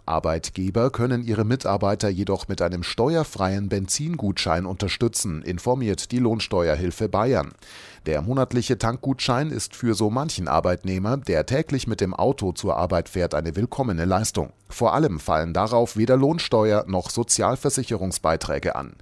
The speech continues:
Wichtig ist jedoch, dass der Betrag von vierundvierzig Euro nicht überschritten wird, weil es sich dabei um eine Freigrenze handelt. Wird vom Arbeitgeber mehr erstattet, gilt der gesamte Wert als Zuwendung und ist dann steuer- und sozialversicherungspflichtig.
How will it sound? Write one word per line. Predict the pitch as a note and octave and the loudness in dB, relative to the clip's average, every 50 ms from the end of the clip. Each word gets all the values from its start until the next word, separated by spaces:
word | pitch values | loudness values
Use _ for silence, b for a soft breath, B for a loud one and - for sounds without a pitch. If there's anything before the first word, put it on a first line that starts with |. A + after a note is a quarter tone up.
| B B B B B B | B B B B B B
Wichtig | G#2 C3 F3+ - - - E2+ - - C#2+ | -2 -2 -2 0 -2 -4 -4 -4 -6 -6
ist | F2 - - - | -6 -8 -6 -4
jedoch, | F2 E2 D#2+ G#2 B2+ - - | -4 0 2 2 2 2 0
dass | - E2+ D#2 - - | 0 -2 0 0 -2
der | F2 D2 | -2 -2
Betrag | E2 D#2+ - - F#2 F#2 F2+ - | -2 -4 -2 0 0 0 0 0
von | - F2+ D2+ - | -4 -4 -4 -4
vierundvierzig | - - D3+ C#3+ B2+ - - A2 G2 - - - A2 G2 - - | -6 -4 -4 -4 -4 -4 -4 -4 -4 -4 -2 -4 -4 -4 -4 0
Euro | - G#2 G2+ F2+ E2 F#2 G2 | 0 2 2 2 0 0 -2
nicht | G2 A2+ A#2 F#2+ - - | -2 -2 -2 -4 -6 -8
überschritten | F#2+ E2+ G#2 G#2 - - D#3 D3 - G2+ D#2+ | -6 -4 -2 -2 -2 -2 -4 -4 -6 -8 -6
wird, | - A1+ - - - - | -6 -8 -8 -10 -4 0
weil | - C2+ C#2+ D#2+ | 0 2 2 2
es | G2+ - | 0 -2
sich | - C#3 - - | -2 -4 -2 0
dabei | - G#2 A2 G2+ A2 G2+ G2 G2 | 0 0 2 2 2 2 2 0
um | - F2+ G2 - | -2 -4 -4 -4
eine | - F#2 G#2 B2+ | -4 -4 -2 -4
Freigrenze | - - - G#2 A2+ C3 - - G2+ G2 E2+ - - F2+ D2+ | -6 -4 -4 -4 -4 -2 -2 -2 -2 -2 -2 -2 -2 -4 -4
handelt. | D#2 D2 C#2 - - - - B B B B B | -4 -6 -8 -10 -14 -16 -18 B B B B B
Wird | - G2+ A#2+ E3+ F3+ | 0 2 2 2 2
vom | - - G2 E2 E2+ | 0 -2 -2 0 2
Arbeitgeber | - F#2 G#2 F#2+ F#2 E2 - - - B2 B2 - E2+ | 2 0 2 2 2 2 0 0 -2 0 2 2 0
mehr | E2 G2 C#3+ E3+ | 2 0 0 0
erstattet, | - F#2+ F#2+ - - - G#2 G#2+ - C#3+ C#3+ - - - | 0 0 -2 0 0 0 0 2 2 0 0 0 -4 -2
gilt | F2+ E2 E2 - - - | -2 0 0 -2 -4 -4
der | C#2+ C#2+ | -4 -4
gesamte | F2 D#2 - F2 G#2 B2+ - C3 F2 | -2 0 0 0 0 2 0 0 2
Wert | F#2+ F#2 F#2 F#2 - | 2 2 2 2 2
als | C2+ D2 C#2+ - - | 0 0 0 -2 -4
Zuwendung | - - D#3 D3+ A#2 A#2 A2+ A2+ A2+ A2 G#2+ A2 | -4 -2 -2 2 2 2 2 2 2 0 0 0
und | F2+ F#2 F2+ - | -4 -6 -4 -4
ist | - - - - | -4 -4 0 0
dann | D#2+ E2+ F#2 G2+ - | 0 0 0 0 -4
steuer- | - - - F#2 E2 D#2+ D2 D2 - - | -4 -2 2 2 2 2 2 0 0 -2
und | F2 E2 | -4 -2
sozialversicherungspflichtig. | - B2+ B2+ - - F#2 D2+ D#2 D#2+ - D#2+ - E2 - - E2 A2 A#2+ - - - - G#2+ A2 A2 - - F#2 - - - | -4 -2 -2 0 0 2 0 0 0 -2 -4 -4 -4 -6 -6 -6 -4 -4 -6 -8 -6 -2 -2 0 0 0 -2 -4 -6 -6 -10